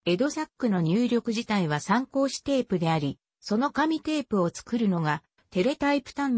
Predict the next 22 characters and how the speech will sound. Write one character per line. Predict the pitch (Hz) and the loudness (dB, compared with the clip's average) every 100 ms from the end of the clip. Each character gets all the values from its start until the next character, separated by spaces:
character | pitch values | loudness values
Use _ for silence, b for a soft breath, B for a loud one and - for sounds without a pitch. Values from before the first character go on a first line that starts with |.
| 214 - | 0 -2
末 | 170 | -2
で | 165 | -2
あ | |
っ | 160 _ | -2 _
た。 | - 135 _ _ _ _ - | -8 -8 _ _ _ _ -12
既 | - 302 | -4 -2
存 | 330 | -2
機 | 311 - | -4 -6
器 | 262 | -2
の | 202 | 2
流 | 175 247 | 2 2
用 | 254 254 | 2 2
の | 240 233 | 0 0
た | 185 | 0
め、 | 170 160 _ _ | 0 -2 _ _
そ | - 190 | -2 0
の | 247 | 0
元 | 285 311 302 | 0 -2 -4
の | 294 | -4
配 | - 226 254 | -2 0 2
列 | 247 - 214 | 0 -2 -2
が、 | 196 | -2